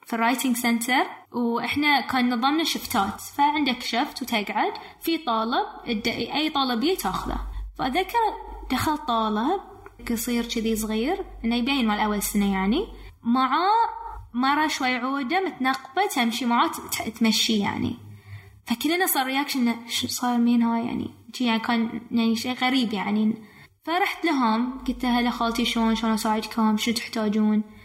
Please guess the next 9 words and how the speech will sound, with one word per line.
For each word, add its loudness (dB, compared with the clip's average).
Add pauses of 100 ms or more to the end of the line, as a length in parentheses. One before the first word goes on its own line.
(140)
فطلعت 2
أمه، 2 (500)
وهو 0 (600)
كان 2
توه، 0 (680)
he 0
lost 2
his, -2
um, 0